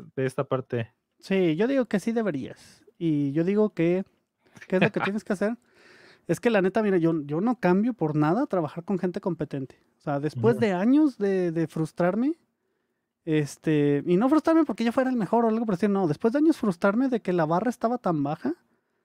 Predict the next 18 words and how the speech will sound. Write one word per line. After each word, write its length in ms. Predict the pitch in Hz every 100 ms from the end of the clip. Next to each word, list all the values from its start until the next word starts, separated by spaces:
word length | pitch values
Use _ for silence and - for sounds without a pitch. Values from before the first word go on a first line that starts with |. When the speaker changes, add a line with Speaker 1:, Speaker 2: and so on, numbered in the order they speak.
| _ _ -
Speaker 2:
empezar 400 | 156 160 151 214
a 60 |
trabajar 360 | 247 180 156 190
con 160 | 254 226
gente 240 | 220 247
competente 580 | 214 175 165 170 175 226
yo 80 | 214
no 80 |
lo 80 | 214
cambio 220 | - 220
por 220 | 214 165 151
nada, 400 | 147 190 147 -
así 220 | - 151
gacho, 400 | 151 180 - 170
o 360 | 139 - _ _
sea, 480 | 151 - - - - _ _ _ _ _ _ _ _ _
porque 280 | 180 165 170
también, 640 | 175 180 214 233 220 180